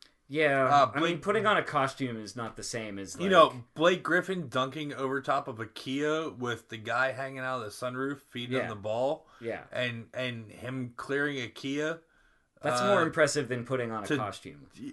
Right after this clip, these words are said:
Speaker 2: It is. That is way more impressive than putting on a
Speaker 1: I mean,
Speaker 2: costume.
Speaker 1: I can dress up like Superman.
Speaker 2: Yeah. Uh, but Blake Griffin dunking over a Kia with a dude tossing a ball up on the sunroof,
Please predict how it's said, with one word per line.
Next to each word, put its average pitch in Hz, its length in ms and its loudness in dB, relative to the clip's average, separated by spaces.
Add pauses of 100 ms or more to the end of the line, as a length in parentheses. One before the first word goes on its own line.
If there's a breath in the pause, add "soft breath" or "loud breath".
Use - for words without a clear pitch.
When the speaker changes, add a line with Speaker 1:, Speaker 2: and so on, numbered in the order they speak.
(120)
Speaker 2:
It 160 160 -4
is. 143 480 -2
That 151 180 6
is 131 200 2
way 156 280 2
more 123 220 -4
impressive 104 440 -4
than 107 120 -6
putting 113 180 -4
on 104 80 -8
a 92 60 -6
Speaker 1:
I 147 120 4
mean, 160 140 2
Speaker 2:
costume. 147 80 4
Speaker 1:
I 156 60 4
can 127 140 -6
dress 113 220 -4
up 104 140 -8
like 95 160 -8
Superman. 95 400 -12
Speaker 2:
Yeah. 131 240 2 (260)
Uh, 123 360 2 (160)
but 131 220 2 (540)
Blake 170 240 -4
Griffin 151 720 -4
dunking 139 380 -6
over 135 300 -2
a 101 60 -8
Kia 110 600 -2 (500 soft breath)
with 110 260 -6
a 110 40 -8
dude 135 400 -4 (420)
tossing 135 420 -2
a 120 40 -8
ball 139 300 2
up 120 60 -8
on 120 120 -4
the 101 60 -10
sunroof, 110 560 -8